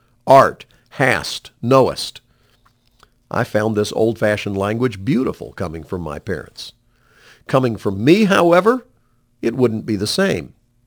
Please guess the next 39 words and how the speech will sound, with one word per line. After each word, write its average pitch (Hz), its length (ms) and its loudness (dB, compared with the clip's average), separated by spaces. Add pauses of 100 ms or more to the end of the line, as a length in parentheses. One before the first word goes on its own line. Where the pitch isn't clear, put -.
(600)
I've 135 240 0
studied 123 380 2
and 110 120 -2
learned 120 260 2
from 131 160 -2
modern 120 360 2
translations 110 760 -2
of 95 120 -4
the 101 80 0
Bible, 110 420 0
and 117 180 -2 (640)
I - 60 -8
don't 117 180 2
ever 127 220 4
think 185 400 0
or 160 120 0
speak 180 460 -2
in 92 140 -2
Old 107 240 0
English 90 340 -4
terms. 73 540 -6 (560)
Unless 135 280 4
I 127 120 6
practice 180 640 2
speaking 104 460 -4
Old 87 220 -2
English, 90 400 -4 (300)
praying 175 520 4 (100)
in 101 160 2
Old 92 260 0
English 92 500 -2 (280)
would 139 160 0
be 160 120 4
humorous 143 720 -4 (380)
and 104 180 -6
painfully 135 540 0
distracting 101 680 0
for 101 160 -4
me 143 360 0